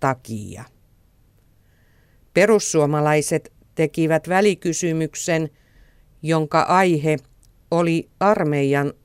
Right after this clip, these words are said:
uudistus. Puolustusvoimat aikoo lopettaa kuusi varuskuntaa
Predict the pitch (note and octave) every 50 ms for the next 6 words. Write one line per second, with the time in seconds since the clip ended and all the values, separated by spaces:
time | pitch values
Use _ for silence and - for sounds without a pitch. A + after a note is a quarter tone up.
0 | _ - G3+ F#3 E3+ D3+ C#3 A2+ A2 G#2 - - - - - - - - - -
1 | _ _ _ _ _ _ _ _ _ _ _ _ _ _ _ _ _ _ _ _
2 | _ _ _ _ _ _ _ _ _ _ _ _ _ - E3 D#3+ D#3 D3 D3 C#3+
3 | - - C#3+ C3+ - - D3+ D#3 E3+ F3+ F3+ F3+ F3 F3 E3+ - - _ _ _
4 | _ - - C#3+ D3 C#3+ C3+ - - E3+ F3+ F#3 F#3+ F#3+ F#3+ F#3 - F3 E3 -
5 | _ _ _ - E3 E3 D#3+ D#3+ D#3 _ _ _ _ _ _ _ _ _ _ -
6 | G#3+ A3+ A3 G3 - - D#3+ D3 C#3+ D#3 D#3 D#3+ D#3 C#3+ - - - D3+ D3 D3
7 | C#3 B2+ - - C#3+ C#3 C#3 C#3 C#3